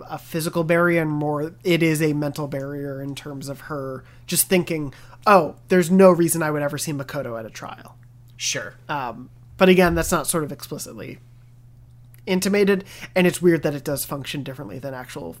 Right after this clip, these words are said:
Speaker 1: Futaba's bedroom door. <laughs>
Speaker 2: I, I, I don't mind it.
Speaker 1: Sure.
Speaker 2: Again, a lot of, I give this palace a big pass 'cause I enjoy it <laughs> so much in a lot of things.
Speaker 1: It is a very good palace. And so we,
Speaker 2: Yeah.
Speaker 1: we show up to the, the courtroom.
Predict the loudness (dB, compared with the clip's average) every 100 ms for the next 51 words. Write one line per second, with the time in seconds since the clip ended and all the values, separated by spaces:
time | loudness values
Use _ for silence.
0 | -18 -10 -8 -8 -10 -8 -10 -10 -14 -14
1 | -14 -14 -16 -14 -12 -4 0 0 0 0
2 | 2 0 -4 -8 -6 2 4 4 4 -2
3 | -2 -6 -10 -2 2 2 0 -4 2 8
4 | 8 6 0 2 2 4 2 2 2 4
5 | 6 4 -2 -6 -2 4 4 4 -4 -2
6 | 0 0 0 0 2 2 4 2 2 0
7 | 0 -2 -2 0 -2 0 0 0 -4 -2
8 | -2 -2 -4 2 4 4 4 2 0 -4
9 | -8 -8 -6 -6 -2 2 4 8 8 8
10 | 4 4 4 0 -4 -18 -6 -2 4 6
11 | 6 2 0 4 6 4 2 -2 0 0
12 | 2 0 0 -2